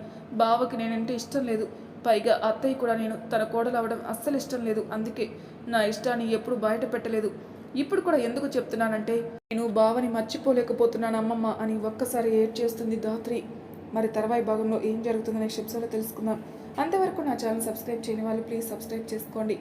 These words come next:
లైక్ చేసి షేర్ చేయండి. మీ అభిప్రాయాలు నా కామెంట్ రూపంలో తెలియజేయండి.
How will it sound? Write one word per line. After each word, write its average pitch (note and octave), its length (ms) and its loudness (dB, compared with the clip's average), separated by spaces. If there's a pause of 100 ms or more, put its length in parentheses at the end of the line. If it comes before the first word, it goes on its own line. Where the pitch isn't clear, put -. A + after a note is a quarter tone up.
(100)
లైక్ G#3+ 320 -2
చేసి A3+ 240 -4
షేర్ G#3+ 420 -4
చేయండి. G#3+ 280 -2 (440)
మీ A3 120 0
అభిప్రాయాలు A3 440 0
నా A3 80 -2
కామెంట్ G#3+ 380 -6
రూపంలో A3+ 220 -2
తెలియజేయండి. A3 640 -2